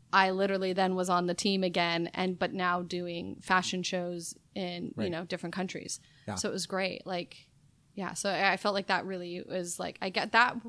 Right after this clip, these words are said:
Speaker 1: probably was the starting point. Like, I had to take probably about a year and a half away from mac,
Speaker 2: Hmm.
Speaker 1: and then,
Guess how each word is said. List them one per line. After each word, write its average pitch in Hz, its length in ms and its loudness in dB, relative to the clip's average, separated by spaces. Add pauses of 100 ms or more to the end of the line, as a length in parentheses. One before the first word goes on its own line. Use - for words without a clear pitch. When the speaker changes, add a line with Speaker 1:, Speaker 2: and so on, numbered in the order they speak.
Speaker 1:
probably 202 360 2
was 185 220 -8
the 190 100 -6
starting 170 560 -2
point. 165 220 -8
Like, 180 160 -4
I 196 40 6
had 208 180 0
to 226 60 -8
take 208 280 -6
probably 185 280 -2
about 180 300 0
a 185 60 -2
year 175 280 -6
and 180 100 -2
a 180 80 -2
half 180 360 -4
away 185 340 -4
from 214 240 -4
mac, 247 480 -4
Speaker 2:
Hmm. 127 340 -2 (200)
Speaker 1:
and 196 280 0
then, 185 640 -4